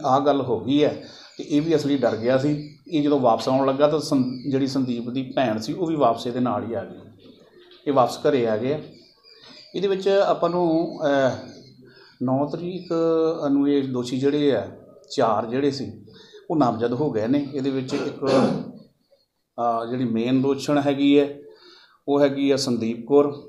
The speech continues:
ਉਸ ਦੇ ਨਾਲ ਉਹਦਾ ਲਵਰ ਹੈਗਾ ਲਵਜੀਤ ਸਿੰਘ, ਇਹ ਮੇਨ ਦੋਸ਼ੀ ਨੇ। ਬਾਕੀ ਜਿਹੜੇ ਹੈਗੇ ਨੇ ਉਹਦੀ ਭੈਣ ਸੁਮਨਪ੍ਰੀਤ, ਇੱਕ ਜਿਹੜਾ ਹੈਗਾ ਜੇ ਕਾਕਾ ਜਿਹਦਾ ਨਾਮ ਬਲਵਿੰਦਰ ਸਿੰਘ ਹੈ, ਇਹ ਇੱਕ ਸੌ ਵੀਹ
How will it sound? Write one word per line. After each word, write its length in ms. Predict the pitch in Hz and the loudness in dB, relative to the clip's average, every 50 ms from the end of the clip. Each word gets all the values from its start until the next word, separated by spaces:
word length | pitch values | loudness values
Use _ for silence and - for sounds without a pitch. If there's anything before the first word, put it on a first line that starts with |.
| - | -10
ਉਸ 140 | - 123 123 | -10 -8 -4
ਦੇ 140 | 131 139 139 | 0 0 2
ਨਾਲ 220 | 131 131 123 123 | 4 4 4 4
ਉਹਦਾ 220 | 127 131 131 135 135 | 4 4 2 2 0
ਲਵਰ 300 | 131 113 110 131 147 131 | 0 0 0 2 2 2
ਹੈਗਾ 340 | 110 127 120 127 127 127 120 | 2 0 2 4 4 4 4
ਲਵਜੀਤ 420 | 107 110 123 127 123 127 120 107 | 4 2 0 0 0 -4 -6 -4
ਸਿੰਘ, 160 | 113 135 131 | -2 -2 -2
ਇਹ 60 | 131 | 0
ਮੇਨ 220 | 123 120 107 107 110 | 0 0 -2 0 -2
ਦੋਸ਼ੀ 280 | 113 120 120 - - 147 | -2 -2 -2 0 2 2
ਨੇ। 260 | 143 143 143 - - - - _ - - - - - _ _ _ - | 2 2 0 -4 -10 -20 -20 _ -20 -20 -20 -20 -20 _ _ _ 0
ਬਾਕੀ 320 | 113 120 120 - - 175 185 | 2 2 2 2 0 -4 0
ਜਿਹੜੇ 240 | 180 185 185 190 180 | 0 2 2 4 4
ਹੈਗੇ 260 | 170 165 156 165 170 | 2 2 2 0 0
ਨੇ 280 | 165 170 170 165 165 | 2 2 4 4 2
ਉਹਦੀ 320 | 170 170 165 165 151 156 160 | 2 0 -2 -2 -2 -2 -2
ਭੈਣ 260 | 156 160 160 151 131 | -2 0 0 0 0
ਸੁਮਨਪ੍ਰੀਤ, 680 | 127 131 - 151 165 175 180 175 - 156 147 147 143 147 147 143 139 120 - - - - _ - - - - | 0 -2 -2 -2 0 0 0 -2 -2 -4 -2 -2 0 0 0 -2 -2 -4 -10 -18 -20 -20 _ -20 -18 -12 -8
ਇੱਕ 200 | 139 135 127 131 | -8 -6 -4 -4
ਜਿਹੜਾ 380 | 147 139 147 151 143 143 139 131 | -2 0 0 2 4 4 4 2
ਹੈਗਾ 340 | 123 131 117 123 127 131 131 | 2 -2 0 2 4 4 4
ਜੇ 200 | 127 123 131 127 | 4 2 -2 -2
ਕਾਕਾ 800 | 127 - 123 113 113 - - 127 127 120 104 98 101 - - - _ _ _ _ _ _ _ _ _ _ _ _ _ | -2 0 0 0 0 0 0 2 2 2 2 0 -6 -12 -20 -20 _ _ _ _ _ _ _ _ _ _ _ _ _
ਜਿਹਦਾ 140 | - 123 127 | -4 0 0
ਨਾਮ 160 | 131 127 120 | 2 2 2
ਬਲਵਿੰਦਰ 300 | 123 113 110 110 110 123 | 0 -2 -2 -2 -2 -2
ਸਿੰਘ 300 | 120 120 139 143 147 143 | -2 0 2 2 4 4
ਹੈ, 260 | 131 110 95 - - - - - - - | 2 0 -2 -6 -14 -18 -20 -20 -12 -8
ਇਹ 80 | 165 | -6
ਇੱਕ 100 | 147 147 | -6 -4
ਸੌ 100 | - - | -2 -2
ਵੀਹ 480 | 139 117 123 147 160 165 160 160 160 - | -2 0 0 -2 -2 -2 -4 -6 -10 -14